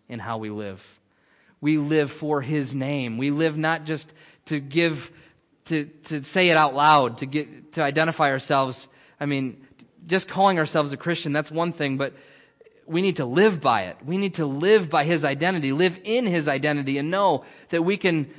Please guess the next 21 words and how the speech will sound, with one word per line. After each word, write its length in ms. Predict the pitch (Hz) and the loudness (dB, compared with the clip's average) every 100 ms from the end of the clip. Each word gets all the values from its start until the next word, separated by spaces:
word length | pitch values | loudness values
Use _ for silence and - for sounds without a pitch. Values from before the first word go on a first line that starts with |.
| - | -8
continue 540 | 175 165 202 220 226 | -4 -2 0 2 0
to 160 | 185 175 | -2 -2
live 280 | 156 202 208 | 2 2 4
our 180 | 175 156 | 2 4
lives 440 | 165 180 202 165 | 6 6 4 2
and 160 | 151 143 | -2 -2
shine 420 | - 175 202 202 | -4 -2 0 0
his 160 | 170 | 2
identity 440 | 151 147 180 202 190 | 0 0 -2 -2 -4
to 80 | 151 | -4
the 60 | |
world 300 | 151 190 214 | -2 -2 -2
around 440 | 196 165 170 202 156 | -2 -2 0 2 2
us 500 | 123 139 - - _ _ _ _ _ _ | 0 -2 -10 -18 _ _ _ _ _ _
because 300 | 160 147 156 | -8 -4 -2
we 120 | 139 151 | -2 -4
are 80 | |
called 540 | 147 - 151 120 110 113 _ _ - | -4 -2 0 0 -2 -10 _ _ -12
to 100 | 127 | -8
live 500 | 123 143 131 120 110 _ _ - | -2 -2 -2 -6 -12 _ _ -10
for 420 | 127 120 117 | -6 -4 -4